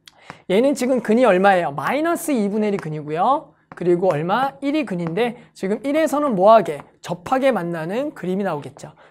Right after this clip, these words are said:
그러면 그 삼 차함수는 요렇게 그림이 나오겠고요. 됐죠? 그 다음에 저건 어떤 거예요? X축이니까 쭉 얘가 되는 거죠. 얘. 자, 얘와 지금 이 삼 차함수가 있는데 어떤 A라는 범위를 딱 나눴을 때 걔가 실수 전체에서 미분 가능해야 돼요.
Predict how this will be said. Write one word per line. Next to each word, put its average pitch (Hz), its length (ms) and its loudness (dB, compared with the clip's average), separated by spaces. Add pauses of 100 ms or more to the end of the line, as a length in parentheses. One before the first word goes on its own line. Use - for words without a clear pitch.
그러면 180 340 -6
그 - 140 -12
삼 220 220 -8
차함수는 226 580 -8
요렇게 254 800 4
그림이 170 280 -6
나오겠고요. 151 540 -8 (920)
됐죠? 123 300 -14 (320)
그 214 80 -4
다음에 233 460 4
저건 214 300 2
어떤 214 300 0
거예요? 208 440 4
X축이니까 254 1000 0 (220)
쭉 330 280 -2
얘가 190 200 0
되는 190 240 -4
거죠. 156 240 -14
얘. 156 240 -12 (920)
자, 151 280 -6
얘와 196 460 4 (160)
지금 190 260 -4
이 180 60 -4
삼 294 240 -8
차함수가 269 500 -2
있는데 180 380 -4 (180)
어떤 285 500 4
A라는 269 480 4
범위를 208 420 -4
딱 311 260 2
나눴을 208 460 -4
때 185 100 -4
걔가 180 220 -4
실수 302 420 -4
전체에서 240 360 -4
미분 170 220 -6
가능해야 156 500 -8
돼요. 139 320 -16